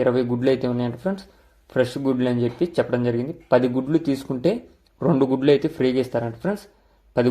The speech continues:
గుడ్లు తీసుకుంటే రెండు గుడ్లు ఫ్రీగా ఇస్తానన్నారు. ఒక్కొక్క గుడ్డు మూడు వందల రూపాయలుగా చెప్తున్నారు. Each one egg మూడు వందల రూపాయలుగా చెప్తున్నారు.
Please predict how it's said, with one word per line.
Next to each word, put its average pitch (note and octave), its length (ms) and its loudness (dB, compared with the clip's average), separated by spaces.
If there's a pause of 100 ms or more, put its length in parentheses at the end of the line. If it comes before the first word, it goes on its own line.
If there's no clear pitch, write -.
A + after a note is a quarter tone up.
గుడ్లు C3+ 260 0
తీసుకుంటే B2 400 0 (500)
రెండు B2 220 2
గుడ్లు C3+ 280 -2
ఫ్రీగా B2+ 320 2
ఇస్తానన్నారు. A#2+ 540 -4 (480)
ఒక్కొక్క C3 240 -4 (140)
గుడ్డు B2+ 240 0 (300)
మూడు C3 200 4
వందల B2 180 2 (100)
రూపాయలుగా C3 400 0
చెప్తున్నారు. B2 460 -2 (800)
Each B2+ 220 -4
one C3 160 -4
egg F3 100 -8 (420)
మూడు B2+ 220 2
వందల A#2+ 280 2
రూపాయలుగా B2+ 380 0
చెప్తున్నారు. B2 460 -2